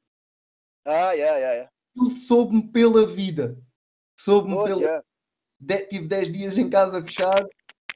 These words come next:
Speaker 2: assim,
Speaker 1: Yeah.
Speaker 2: mais confinado e enfiado ali num cantinho e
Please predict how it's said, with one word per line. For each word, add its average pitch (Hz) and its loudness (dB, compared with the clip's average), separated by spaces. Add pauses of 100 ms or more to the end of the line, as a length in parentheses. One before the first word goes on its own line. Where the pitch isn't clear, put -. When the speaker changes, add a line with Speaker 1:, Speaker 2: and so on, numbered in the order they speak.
(300)
Speaker 2:
assim, - -10
Speaker 1:
Yeah. 175 -4
Speaker 2:
mais 349 -4 (180)
confinado 185 -4 (560)
e 160 -2
enfiado 175 0
ali 170 -2
num 180 -6
cantinho 190 -4 (200)
e 180 -12